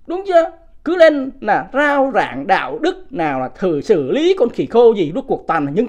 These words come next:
nhúng chàm không. Rồi. Ông Võ Văn Thưởng xử lý kịp thời, nghiêm minh các vụ án, vụ việc tham nhũng. Ờ, rốt cuộc xử lý sao? Rốt cuộc mình cũng bị dính luôn. Cô chú anh chị chưa? Này. Sáng ngày ba mươi mốt tháng ba, Ban Nội chính Trung ương tổ chức hội nghị trực tuyến sơ kết bảy năm thực hiện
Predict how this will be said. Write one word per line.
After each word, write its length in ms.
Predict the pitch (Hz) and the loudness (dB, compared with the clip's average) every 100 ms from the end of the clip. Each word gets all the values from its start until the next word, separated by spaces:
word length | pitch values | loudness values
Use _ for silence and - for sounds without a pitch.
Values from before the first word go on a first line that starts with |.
| - | -2
nhúng 180 | 220 | -4
chàm 300 | - 214 151 | 2 2 2
không. 160 | 143 196 - - - - - - - | -2 -4 -6 -20 -20 -20 -20 -20 0
Rồi. 160 | 180 190 - - - _ - - - - - - - | 2 2 -2 -20 -20 _ -20 -20 -20 -20 -20 -20 2
Ông 140 | 302 | 4
Võ 100 | 330 | 6
Văn 120 | 349 349 | 4 4
Thưởng 180 | 175 | 0
xử 160 | 156 190 | 2 2
lý 140 | 214 | 2
kịp 160 | 330 269 | -2 -2
thời, 160 | - 180 | 2 2
nghiêm 220 | 220 339 | 2 2
minh 140 | 339 | 2
các 160 | 277 427 | 0 -2
vụ 60 | 196 | -2
án, 180 | 208 | -2
vụ 240 | 262 214 175 | -2 -4 -2
việc 180 | 180 - | -6 -6
tham 140 | 208 | -6
nhũng. 160 | 214 - | -6 -6
Ờ, 340 | 220 180 170 143 | 2 2 2 0
rốt 100 | - | -2
cuộc 240 | 214 - - | -2 -2 -4
xử 180 | 180 151 | -4 0
lý 200 | 240 277 | 0 0
sao? 160 | 202 175 | -2 -4
Rốt 100 | - | -2
cuộc 200 | 208 160 | -2 -2
mình 120 | 180 | -6
cũng 100 | 233 | -2
bị 120 | 220 | -2
dính 140 | 160 233 | 0 4
luôn. 280 | 240 - - _ - - | 4 4 -10 _ -20 -4
Cô 120 | 190 190 | -4 -2
chú 80 | |
anh 60 | 240 | -4
chị 140 | 185 | -4
chưa? 180 | 135 185 - - | -6 -8 -8 -6
Này. 160 | 151 - - _ _ - - - - | -6 -6 -20 _ _ -20 -20 -20 -20
Sáng 220 | - 240 | -2 0
ngày 100 | 311 | 2
ba 80 | 247 | 4
mươi 60 | 254 | 4
mốt 80 | 254 | 2
tháng 120 | 262 | 2
ba, 240 | 240 214 - - - - - - _ - - - | 2 0 -10 -20 -20 -20 -20 -20 _ -20 -20 -4
Ban 220 | 320 311 | 0 4
Nội 100 | 254 - | 2 0
chính 160 | 302 | -4
Trung 180 | 339 277 | -2 0
ương 260 | 269 262 262 | 2 2 2
tổ 240 | 220 147 - | 2 4 2
chức 120 | 427 | 0
hội 140 | 233 | 0
nghị 200 | 196 175 - | -2 -2 -2
trực 200 | - - | -4 -2
tuyến 180 | 269 | -4
sơ 120 | - 254 | 0 0
kết 200 | 285 - | 0 0
bảy 180 | 151 | -2
năm 180 | 185 247 | -2 -4
thực 140 | 233 196 | -4 -4
hiện 180 | 190 | -6